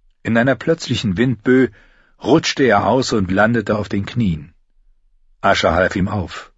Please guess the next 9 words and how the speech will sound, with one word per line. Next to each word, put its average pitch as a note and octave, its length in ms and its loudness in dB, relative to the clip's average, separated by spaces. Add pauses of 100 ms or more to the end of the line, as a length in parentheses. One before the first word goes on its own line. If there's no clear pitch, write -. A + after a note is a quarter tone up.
(1300)
<laughs> A3 100 2 (720)
"Wein F3 640 4 (880)
kannst G#3 280 2
du G#3+ 60 6
auch A3+ 220 4
nicht B3 200 0
vertragen, F3+ 500 4
Bruder?" E3 440 4 (1700)
Theon G2 560 0